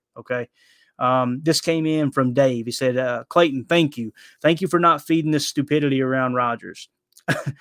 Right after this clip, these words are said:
"Why can't they let him go? He's gone. It's over. Yet they continue to bash the guy and doing it with half truths.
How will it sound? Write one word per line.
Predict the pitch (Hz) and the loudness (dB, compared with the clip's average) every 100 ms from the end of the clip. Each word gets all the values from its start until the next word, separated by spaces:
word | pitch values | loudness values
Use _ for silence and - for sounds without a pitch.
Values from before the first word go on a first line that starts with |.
| - - - | -20 -20 -16
"Why | - 131 165 | -2 2 2
can't | 202 180 | 2 0
they | 170 | 2
let | 156 156 | 2 2
him | 151 143 | 2 2
go? | 135 113 107 | 0 0 -8
He's | 127 131 120 | -6 -6 2
gone. | 147 127 - - | 2 2 -4 -14
It's | 131 120 | -12 -2
over. | 160 170 180 185 160 _ _ _ | 2 2 4 2 0 _ _ _
Yet | 143 147 147 | 0 0 0
they | 139 | -2
continue | 127 123 160 175 | -2 -4 -2 0
to | 156 | -2
bash | 143 151 143 - | 0 -2 -2 -6
the | |
guy | 120 123 123 120 | -4 -2 -2 -2
and | 123 117 | -6 0
doing | 147 151 147 | 0 2 0
it | 135 | -4
with | 120 | -8
half | - 139 - | -2 -4 -4
truths. | - 143 113 - - | -6 -4 -4 -8 -18